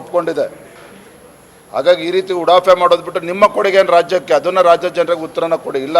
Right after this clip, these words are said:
ಅಂತ ಹೇಳಿದ್ರೆ ಚುನಾವಣೆ, ಮತದಾನ, ಮತ ಎಣಿಕೆ ಆದ್ಮೇಲೆ ಗೊತ್ತಾಗುತ್ತೆ ನಿಮ್ಮ ಹಣೆ ಬರ ಏನು ಅಂತೇಳಿ. ನಿಮ್ಮ ಪಳ್ಳು ಭರವಸೆ ನಾನು ನೋಡ್ತಾ ಇದ್ದೆ. ತಮ್ಮ ಪ್ರಣಾಳಿಕೆ,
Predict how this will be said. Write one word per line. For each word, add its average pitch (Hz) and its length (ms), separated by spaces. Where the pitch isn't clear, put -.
ಅಂತ 165 180
ಹೇಳಿದ್ರೆ 180 240
ಚುನಾವಣೆ, 185 360
ಮತದಾನ, 180 360
ಮತ 156 100
ಎಣಿಕೆ 180 260
ಆದ್ಮೇಲೆ 185 300
ಗೊತ್ತಾಗುತ್ತೆ 180 380
ನಿಮ್ಮ 147 140
ಹಣೆ 156 160
ಬರ 156 100
ಏನು 143 140
ಅಂತೇಳಿ. 117 320
ನಿಮ್ಮ 180 200
ಪಳ್ಳು 175 280
ಭರವಸೆ 180 360
ನಾನು 165 200
ನೋಡ್ತಾ 185 320
ಇದ್ದೆ. 175 120
ತಮ್ಮ 165 140
ಪ್ರಣಾಳಿಕೆ, 165 520